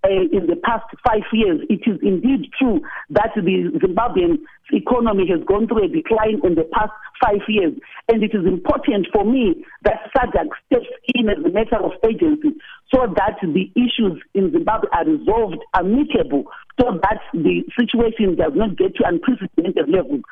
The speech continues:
But for me personally, I think what is needed is that we are left with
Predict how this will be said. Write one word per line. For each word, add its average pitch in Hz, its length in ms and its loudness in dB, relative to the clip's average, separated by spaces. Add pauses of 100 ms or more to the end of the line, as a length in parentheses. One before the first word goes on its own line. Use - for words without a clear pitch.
(280)
But 208 200 2
for 233 120 2
me 262 340 2
personally, 208 500 0 (260)
I 185 100 2
think 240 240 0
what 220 300 0
is 214 120 0 (120)
needed 185 520 0
is 175 180 0
that 196 200 -2
we 190 80 2 (100)
are 190 60 0
left 254 300 0
with 185 100 0